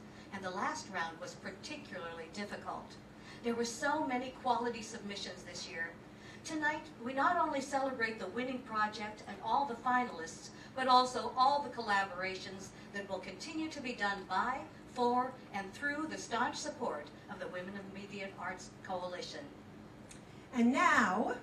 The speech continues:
Speaker 2: we would like to introduce our keynote speakers. Two women who are models of collaboration themselves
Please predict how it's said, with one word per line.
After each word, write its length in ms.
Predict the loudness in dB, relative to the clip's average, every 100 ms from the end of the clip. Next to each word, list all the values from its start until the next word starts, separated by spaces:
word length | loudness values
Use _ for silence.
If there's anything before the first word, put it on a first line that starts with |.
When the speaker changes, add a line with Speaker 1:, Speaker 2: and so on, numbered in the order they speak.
| -2
Speaker 2:
we 120 | 4 6
would 100 | 6
like 180 | 6 6
to 100 | 2
introduce 440 | 2 0 -4 -2
our 140 | -4 -4
keynote 420 | -8 -8 -6 -6
speakers. 880 | -8 -2 -2 0 -2 -2 -6 -8 -8 -10 -16 -16 -16 -16 -16 -14 -14 -16 -16 -16 -8 -2
Two 260 | 2 4 6
women 360 | 6 6 2
who 220 | 2 6 10
are 160 | 12
models 1040 | 12 12 10 8 8 4 2 0 0 -2 0
of 140 | -2
collaboration 880 | 2 2 4 2 2 2 2 0 0
themselves 960 | 0 0 2 4 4 2 0 -2 -4